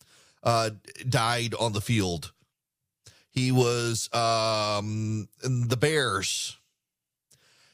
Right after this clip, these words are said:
He raced downfield. Uh, Greg Landry threw the ball. It was incomplete. He fell over, dead.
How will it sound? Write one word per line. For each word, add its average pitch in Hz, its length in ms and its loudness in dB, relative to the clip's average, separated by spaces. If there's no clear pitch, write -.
He 139 240 4
raced 147 400 4
downfield. 151 840 2
Uh, 117 600 2
Greg 147 260 4
Landry 135 440 2
threw 147 200 2
the 135 100 2
ball. 135 640 0
It 123 120 2
was 123 180 2
incomplete. 143 1040 -2
He 113 120 -4
fell 131 260 0
over, 120 380 2
dead. 92 340 -2